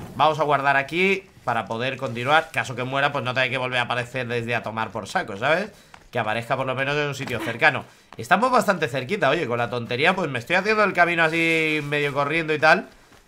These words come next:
Y más o menos vamos llegando, eso es lo, lo bueno. Conejito, dame carne.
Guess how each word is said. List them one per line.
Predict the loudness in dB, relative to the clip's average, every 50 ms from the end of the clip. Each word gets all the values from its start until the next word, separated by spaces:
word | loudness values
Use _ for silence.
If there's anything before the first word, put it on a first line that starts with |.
| _ -14
Y | -10 -6
más | 0 0 2
o | 2
menos | 2 2 2 4
vamos | 4 4 2 2 0
llegando, | 0 0 0 -2 -4 -4 -8 -8
eso | -6 -6 -4
es | -2
lo, | 0 0 0 -2
lo | -2 -4 -4
bueno. | -2 -2 -2 -4 -4 -12 -18 _ -20 -20 -20 _ _ -6
Conejito, | -4 -2 -2 -2 -2 -2 -2 4 6 8 8 8 8 4 2 -2 -4 -2 -2 -2 -6 -10 -18 -20 -20 -20 -20 -20 -20 -20 _ _ -14 -2
dame | 2 2 4 4 2 0
carne. | 0 -4 -4 -6 -12 -12